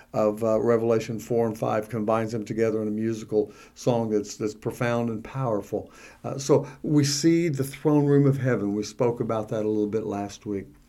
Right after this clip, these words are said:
But I want to make a, a distinction here as we move from chapter three to chapter four, and it comes into my interpretation of what I think this is saying and what the book of Revelation is revealing to us.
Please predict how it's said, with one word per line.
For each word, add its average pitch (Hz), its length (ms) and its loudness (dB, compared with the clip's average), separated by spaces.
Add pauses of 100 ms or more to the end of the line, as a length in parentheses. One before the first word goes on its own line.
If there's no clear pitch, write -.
(480)
But 151 120 6
I 151 40 2
want 185 200 4
to 180 40 4
make 180 280 4
a, 143 260 2 (100)
a 139 60 6
distinction 135 800 2
here 107 440 4
as 120 280 0
we 131 100 2
move 131 340 4
from 131 140 -2
chapter 135 420 -2
three 110 460 -2 (240)
to 117 100 -6
chapter 113 400 0
four, 107 500 2
and 110 180 -4
it - 180 -6
comes 151 320 2
into 135 320 6
my 110 320 2
interpretation 127 1040 -2 (360)
of 110 340 2
what 113 340 2
I 110 140 -2
think 113 320 -4
this 113 380 -2
is 113 180 -4
saying 110 400 -2
and 104 80 -2
what 107 140 0
the - 80 -6
book 104 240 -2
of 107 60 2
Revelation 104 600 2
is 101 160 -4
revealing 104 460 -2
to 92 180 -8
us. 92 220 -10